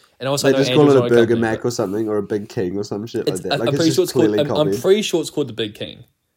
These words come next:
Speaker 2: Oh my god.
Speaker 1: I'm not, I'm, I, I'm gonna Google this right now 'cause I wanna get the full detail. But it's, it's literally the entire selling point behind it is that it's a Big Mac but better.
Speaker 2: They weren't supposed to release my Burger King meal yet,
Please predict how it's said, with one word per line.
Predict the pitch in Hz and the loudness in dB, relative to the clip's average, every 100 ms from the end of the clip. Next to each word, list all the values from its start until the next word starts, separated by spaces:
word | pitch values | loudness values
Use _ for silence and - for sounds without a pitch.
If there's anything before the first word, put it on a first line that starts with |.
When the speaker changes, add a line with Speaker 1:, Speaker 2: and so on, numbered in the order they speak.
| _ _ | _ _
Speaker 2:
Oh | - | -10
my | 92 82 | -8 -8
god. | - - 73 - | -10 -14 -14 -8
Speaker 1:
I'm | 147 | -6
not, | 147 135 | -4 -6
I'm, | 139 - _ _ | -6 -10 _ _
I, | - - - 143 143 | -18 -18 -8 -4 -2
I'm | 143 147 | -4 -4
gonna | 151 | -4
Google | 127 113 | -4 -6
this | 101 - | -8 -12
right | 92 | -12
now | 95 117 | -12 -8
'cause | 131 | -2
I | 131 | -2
wanna | 135 135 | -2 -4
get | 123 | -6
the | 117 | -8
full | 113 110 | -10 -10
detail. | 107 95 113 98 | -10 -12 -12 -6
But | 117 | -6
it's, | 127 147 | -4 -6
it's | 143 | 0
literally | 147 143 170 151 - _ _ | 2 2 -2 -8 -12 _ _
the | 143 | -4
entire | 139 - 143 | -2 -2 0
selling | 156 - 117 117 | 0 -2 -4 -4
point | 117 117 | -8 -8
behind | 104 104 98 98 | -8 -10 -10 -8
it | 98 | -10
is | 107 | -8
that | 107 98 | -8 -8
it's | 101 | -8
a | 113 | -12
Big | 110 104 95 | -10 -10 -12
Mac | 92 - | -18 -14
but | - 98 | -10 -10
better. | - 87 60 - _ _ _ _ _ _ _ _ | -10 -14 -16 -20 _ _ _ _ _ _ _ _
Speaker 2:
They | 131 | 2
weren't | 135 160 175 | 4 4 2
supposed | 165 147 135 135 | -2 -2 -2 -2
to | 123 | -2
release | 113 110 117 117 | 0 0 0 -2
my | 107 | -6
Burger | 98 104 104 | -2 -2 -2
King | 107 101 90 | -6 -8 -4
meal | 98 104 | -4 -4
yet, | 95 78 | -4 -6